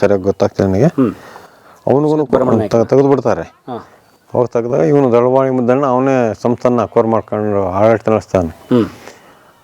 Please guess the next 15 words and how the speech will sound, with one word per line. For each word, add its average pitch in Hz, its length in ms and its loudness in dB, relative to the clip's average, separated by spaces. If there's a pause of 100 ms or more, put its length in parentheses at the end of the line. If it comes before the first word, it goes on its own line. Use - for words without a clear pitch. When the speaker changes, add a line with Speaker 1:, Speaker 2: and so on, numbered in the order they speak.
(140)
Speaker 1:
ಅವಾಗ 139 340 0 (760)
but 117 380 0
ಸ್ವಾಮಿ 143 300 0
ನಿಷ್ಠೆ 156 220 2
ಇದ್ದಂಥವ್ರು 143 760 0
ಮತ್ತೆ 123 480 -4
ಈ 104 40 -6
ಸ್ವಲ್ಪ 110 220 -2
ಜಾತಿ 120 380 2
ಕ್ಲಾಶಸ್ 120 420 -2
ಎಲ್ಲ 113 100 0
ಆಗ್ತಾವಾಗ 95 500 2
Speaker 2:
ಹ್ಮ್. 123 380 -2 (460)
Speaker 1:
ಅವೆಲ್ಲ 120 160 2
ಆದಾಗ 123 300 0